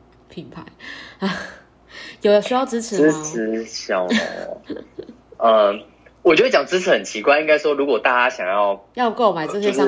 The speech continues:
Speaker 1: 品的话，
Speaker 2: 就是
Speaker 1: 去哪里？
Speaker 2: 就是想要购买比较优质的农产品，就是尽量吃，尽量找小农购买。
Speaker 1: 哦，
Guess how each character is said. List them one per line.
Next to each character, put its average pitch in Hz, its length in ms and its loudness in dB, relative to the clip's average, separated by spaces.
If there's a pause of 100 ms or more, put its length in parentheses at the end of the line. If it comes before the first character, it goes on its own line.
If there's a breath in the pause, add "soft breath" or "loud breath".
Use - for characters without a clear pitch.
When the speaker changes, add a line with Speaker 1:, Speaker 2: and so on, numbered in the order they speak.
Speaker 1:
品 120 120 -2
的 - 60 -6
话， 170 180 -8
Speaker 2:
就 165 80 -16
是 - 20 -16
Speaker 1:
去 - 60 -12
哪 156 100 -10
里？ - 20 -6
Speaker 2:
就 151 80 2
是 143 200 2
想 131 200 2
要 156 60 4
购 175 180 4
买 120 200 0
比 101 100 -10
较 120 320 2 (280 loud breath)
优 131 220 0
质 104 200 -12
的 104 80 -2
农 101 200 -6
产 101 180 -4
品， 92 140 -10
就 101 80 2
是 110 80 4
尽 135 160 -4
量 113 160 2
吃， - 180 -14 (120)
尽 127 180 -2
量 113 200 -2
找 92 180 2
小 92 220 2
农 87 180 -8
购 98 180 2
买。 - 200 -8 (340)
Speaker 1:
哦， 214 580 -10